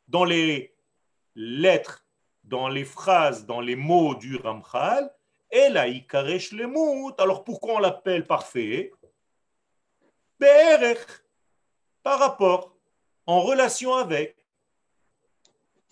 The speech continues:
El inyan chaser mimeno, quelque chose qui est moins complet que lui. C'est-à-dire qu'il y a ici quelque chose qui est relatif.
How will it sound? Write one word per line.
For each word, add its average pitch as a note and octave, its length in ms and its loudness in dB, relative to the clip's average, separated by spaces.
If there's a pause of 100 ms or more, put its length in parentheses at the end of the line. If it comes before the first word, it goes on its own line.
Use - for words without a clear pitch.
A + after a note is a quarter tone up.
(260)
El G3 300 0
inyan D3+ 360 -6
chaser D3 520 -6
mimeno, A#2 600 -12
quelque F3+ 420 -8
chose F#3+ 340 -8
qui C#3+ 180 -14
est D3 180 -16 (200)
moins E3+ 720 -2 (380)
complet C#3 720 -4 (280)
que - 80 -10
lui. G2+ 320 -10 (460)
C'est-à-dire G3 480 -4
qu'il F#3 220 -14
y F#3+ 100 -2
a F3+ 60 0
ici F#3+ 600 -10 (260)
quelque E3 300 -2
chose F#3 300 -6
qui F3 240 -6
est F#3 40 -2
relatif. F3 1500 -4